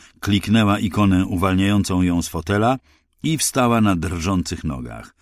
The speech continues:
sięgając ręką do krawędzi kokpitu, żeby się przytrzymać. Krajobraz wokół niej był prawie identyczny jak ziemski, gdzieś w okolicach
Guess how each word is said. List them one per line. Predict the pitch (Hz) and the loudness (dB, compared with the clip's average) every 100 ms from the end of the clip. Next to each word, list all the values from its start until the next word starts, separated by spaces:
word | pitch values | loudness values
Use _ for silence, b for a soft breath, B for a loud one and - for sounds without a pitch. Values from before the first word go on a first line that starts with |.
| b b b b | b b b b
sięgając | 113 110 113 120 90 85 | 4 6 8 6 4 0
ręką | 95 101 101 95 | 0 0 0 0
do | 90 | -2
krawędzi | 85 92 98 92 85 | -2 -4 -2 -2 -4
kokpitu, | 85 - 92 104 | -10 -8 -8 -6
żeby | 92 85 | -6 -6
się | 87 | -6
przytrzymać. | 80 82 - 67 53 53 - - - - _ _ _ _ - | -8 -8 -10 -10 -10 -14 -14 -16 -16 -20 _ _ _ _ -6
Krajobraz | 85 98 123 80 50 - - B B B | 0 2 2 0 -6 -14 -14 B B B
wokół | 95 110 117 107 | 0 2 4 6
niej | 107 120 | 6 6
był | 113 107 110 | 4 2 2
prawie | 107 104 | 0 0
identyczny | 110 98 95 107 101 113 | 2 2 2 0 0 2
jak | 110 104 | 2 2
ziemski, | 127 92 - - 55 _ - | 4 2 0 -10 -20 _ -6
gdzieś | 120 127 95 | -4 -2 -4
w | |
okolicach | 90 98 87 85 - | -2 -2 -2 -6 -8